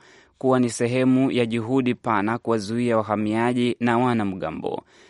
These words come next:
Katika mkutano wa wafadhili wa takriban nchi hamsini ikiwemo Marekani, Japan na Norway, utawala wa zamani wa kikoloni Ufaransa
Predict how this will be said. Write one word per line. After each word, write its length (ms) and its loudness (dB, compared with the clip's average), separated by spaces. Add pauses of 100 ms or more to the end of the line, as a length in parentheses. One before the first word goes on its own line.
(160)
Katika 280 0
mkutano 640 2
wa 120 4
wafadhili 580 0
wa 140 0
takriban 720 -2
nchi 300 0
hamsini 680 -2
ikiwemo 400 -2
Marekani, 640 0 (400)
Japan 640 2
na 160 2
Norway, 640 2
utawala 520 2
wa 80 2
zamani 600 2
wa 140 0
kikoloni 560 0
Ufaransa 680 -2